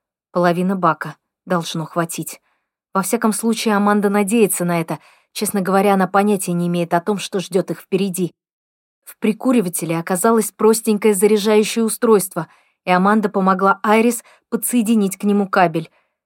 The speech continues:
Дана сидит на заднем сиденье, прислонившись к детскому креслу, которое они установили специально для Сигрид. В полной тишине они ждут, когда хоть немного зарядится iPhone в руках Айрис. Аманда думает о том, что если бы даже в машине не оказалось зарядника,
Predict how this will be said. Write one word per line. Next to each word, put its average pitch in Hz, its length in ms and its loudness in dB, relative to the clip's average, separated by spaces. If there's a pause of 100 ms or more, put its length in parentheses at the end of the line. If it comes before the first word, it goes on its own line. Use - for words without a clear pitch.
Дана 190 300 2
сидит 190 380 -4
на 185 100 0
заднем 185 320 0
сиденье, 202 580 -2 (260)
прислонившись 196 720 -2
к 180 60 -8
детскому 190 440 -2
креслу, 208 400 -2
которое 190 340 -4
они 190 180 -2
установили 180 580 -2
специально 180 540 -4
для 180 160 -2
Сигрид. 170 460 -6 (520)
В - 160 -20
полной 233 340 4
тишине 208 540 -2
они 185 220 0
ждут, 180 380 -4
когда 185 300 -2
хоть 190 240 -4
немного 190 440 -2
зарядится 185 680 -4
iPhone 185 420 -2
в 165 80 -8
руках 165 400 -4
Айрис. 165 440 -2 (560)
Аманда 208 420 2
думает 196 420 -2
о 185 80 2
том, 220 220 -2
что - 200 -10
если 190 260 -6
бы 185 120 -4
даже 180 260 -2
в 170 60 -10
машине 180 460 -4
не 170 120 -4
оказалось 190 540 -2
зарядника, 208 580 0